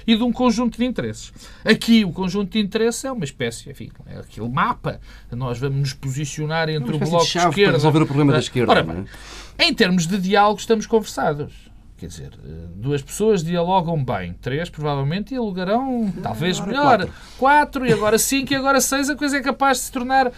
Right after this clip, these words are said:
Speaker 1: bastante complicada. Quer dizer, e eu a dada altura também não percebo como é que isto tudo se vai conciliar neste, nesta espécie de local onde houve o,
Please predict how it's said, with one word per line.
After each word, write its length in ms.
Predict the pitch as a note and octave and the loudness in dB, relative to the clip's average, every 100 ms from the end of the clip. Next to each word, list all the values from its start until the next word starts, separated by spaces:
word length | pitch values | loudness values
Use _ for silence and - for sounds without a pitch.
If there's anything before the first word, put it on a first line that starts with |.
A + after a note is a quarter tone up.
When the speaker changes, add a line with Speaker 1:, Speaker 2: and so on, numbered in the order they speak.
| - - | -16 -2
Speaker 1:
bastante 420 | F#3+ A3+ C4 A#3+ | 2 2 2 -2
complicada. 720 | - G3+ D#3+ C#3 - F2+ F#2+ - - - - - | 0 0 0 -6 -6 -10 -14 -18 -18 -18 -18 -12
Quer 120 | - | -2
dizer, 240 | D#4 C#4+ C#4 | 0 0 -2
e 140 | D#4+ | 0
eu 100 | F4 | 0
a 60 | E4+ | 2
dada 240 | D4+ C#4+ | 2 2
altura 360 | C4 F#3+ E3 D3+ | 0 0 -4 -4
também 300 | D3+ G#3 E3 | -2 -2 -2
não 140 | G3+ | -2
percebo 760 | F3+ - - D#3 C#3 A#2+ C3 C#3 - - - | -4 -6 -4 -2 -2 -2 -6 -8 -14 -20 -12
como 240 | - G#3+ F#3+ | -4 -2 -2
é 80 | |
que 140 | D3 G#3 | -4 -6
isto 240 | F#3 - | -8 -10
tudo 200 | - A#3+ | -4 -2
se 200 | F3+ - | -2 -6
vai 240 | F3 A#2+ B2+ | -6 -4 -6
conciliar 960 | F3 E3+ - F3+ E3 C3+ G2+ G#2+ A2 C#3 | -4 -4 -4 -4 -4 -4 -6 -8 -12 -6
neste, 680 | E3 F#3 F#3 - E3+ E3 C#3 | -4 -2 -4 -10 -10 -10 -8
nesta 360 | D#3+ C#3 - | -8 -6 -6
espécie 600 | - - A2+ G#2 - G#2+ | -8 -8 -10 -8 -10 -10
de 140 | G2 D3 | -8 -6
local 680 | E3 D3 - A#2 A#2 - - - - - - - | -6 -8 -6 -4 -6 -8 -16 -20 -20 -20 -12 -4
onde 420 | F3+ F#3+ D#3+ D3+ | -2 0 -2 -2
houve 540 | C#3 C3 A#2 C3+ C#3+ C#3 - - | -2 -2 -4 -4 -6 -8 -20 -10
o, 140 | C#3+ | -10